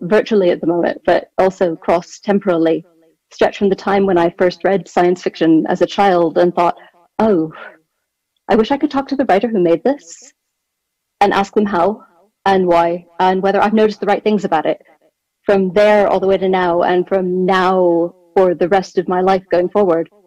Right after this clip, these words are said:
here I have been made welcome. Thank you for inviting me in. Thank you for seeing the work that I'm trying to do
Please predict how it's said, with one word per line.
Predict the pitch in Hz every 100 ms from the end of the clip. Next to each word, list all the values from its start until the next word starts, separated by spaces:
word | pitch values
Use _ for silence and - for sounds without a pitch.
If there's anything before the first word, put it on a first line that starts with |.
| 165 _ _ _ _ _
here | 226 214 190 165 -
I | 180 180 165 - 202
have | - 262
been | 202 170
made | 165 170
welcome. | - - - 190 _ _ _
Thank | 196 185
you | 196
for | 196 180
inviting | 185 156 190 190
me | 185
in. | 220 175 - _ _ _ _ _ _ _
Thank | 190 185
you | 202
for | 202
seeing | - 196 196 185
the | 170
work | 185 190 -
that | 180
I'm | 175 180
trying | 185 175 185
to | 175
do | 226 202 147